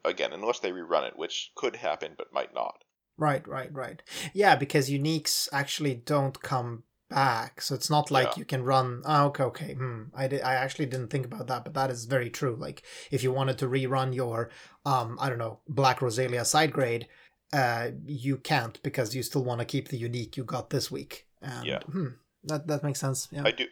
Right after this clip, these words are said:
Speaker 1: oh, uh, we should also touch on one other unique thing about one of these weapons. Uh, there's a staff, Seraph Staff, and its rare gives you three turns of status ailment,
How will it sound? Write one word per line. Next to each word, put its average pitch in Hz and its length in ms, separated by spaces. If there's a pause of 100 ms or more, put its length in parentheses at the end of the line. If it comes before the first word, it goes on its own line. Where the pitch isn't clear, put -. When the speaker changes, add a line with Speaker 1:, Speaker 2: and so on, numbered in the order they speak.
Speaker 1:
oh, 101 300
uh, 95 160
we 104 120
should 127 140
also 131 220
touch - 280
on 85 240
one 85 180
other 80 360
unique 87 340
thing 87 140
about 78 180
one 78 120
of - 20
these 80 140
weapons. 82 440
Uh, 65 300 (340)
there's 78 200
a - 60
staff, 87 360
Seraph 80 360
Staff, 87 520
and 78 120
its 76 220
rare 78 420
gives - 240
you 73 120
three 92 240
turns 71 340
of 64 80
status 65 380
ailment, 76 380